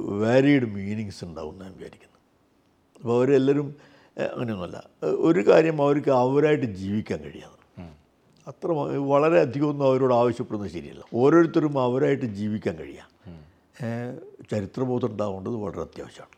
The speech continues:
Speaker 2: ഉം.
Speaker 1: ചരിത്രബോധം എന്താണെന്ന് വെച്ചാൽ, ഏ, ആലങ്കാരികമായിട്ട് ഞാനെങ്ങനെ, അതല്ല,
Speaker 2: ഉം.
Speaker 1: നമ്മൾ ജീവിക്കുന്ന സമൂഹത്തിനെ പറ്റി, ആ സമൂഹത്തിനെ പറ്റി അറിയുക എന്നുള്ളത് വളരെ പ്രധാനമാണ്. ഉം,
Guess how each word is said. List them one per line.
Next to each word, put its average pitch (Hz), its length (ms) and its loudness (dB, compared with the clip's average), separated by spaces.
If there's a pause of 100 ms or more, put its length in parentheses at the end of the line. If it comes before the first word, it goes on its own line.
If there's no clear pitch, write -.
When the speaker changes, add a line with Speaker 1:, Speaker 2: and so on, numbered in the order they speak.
(140)
Speaker 2:
ഉം. 76 100 -20 (1900)
Speaker 1:
ചരിത്രബോധം 123 460 -2
എന്താണെന്ന് 127 220 0
വെച്ചാൽ, 127 220 2 (600)
ഏ, 123 40 -4 (440)
ആലങ്കാരികമായിട്ട് 123 720 0 (100)
ഞാനെങ്ങനെ, 127 420 -4 (160)
അതല്ല, 143 260 0 (380)
Speaker 2:
ഉം. 85 80 -16 (320)
Speaker 1:
നമ്മൾ 127 180 -6 (140)
ജീവിക്കുന്ന 120 420 -2 (140)
സമൂഹത്തിനെ 98 640 -8
പറ്റി, - 240 -20 (1080)
ആ 139 120 0
സമൂഹത്തിനെ 110 520 -8
പറ്റി 101 240 -10
അറിയുക 101 400 -6
എന്നുള്ളത് 95 300 -8
വളരെ 90 280 -10
പ്രധാനമാണ്. 71 680 -18 (380)
ഉം, 113 80 -14